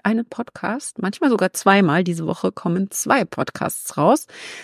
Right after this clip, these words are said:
Wir werden jetzt mal starten und eine Zeit lang schauen, wie wir das schaffen, dass wir zwei Folgen hier veröffentlichen.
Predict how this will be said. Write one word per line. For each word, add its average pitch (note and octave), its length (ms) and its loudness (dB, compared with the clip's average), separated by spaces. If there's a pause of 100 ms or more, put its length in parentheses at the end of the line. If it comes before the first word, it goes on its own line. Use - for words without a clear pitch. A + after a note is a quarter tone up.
Wir F3 140 2
werden G3 220 6
jetzt F#3+ 200 0
mal F3 140 0
starten - 500 0
und - 160 -2
eine - 160 -2
Zeit F#3+ 440 2
lang G#3 440 4
schauen, G3 640 2
wie G3 240 2
wir A#3 160 4
das G#3 240 0
schaffen, D#3+ 320 2
dass B3 160 4
wir E4 80 0
zwei F3 480 2
Folgen G3 400 4
hier G3+ 160 2
veröffentlichen. G3 600 -2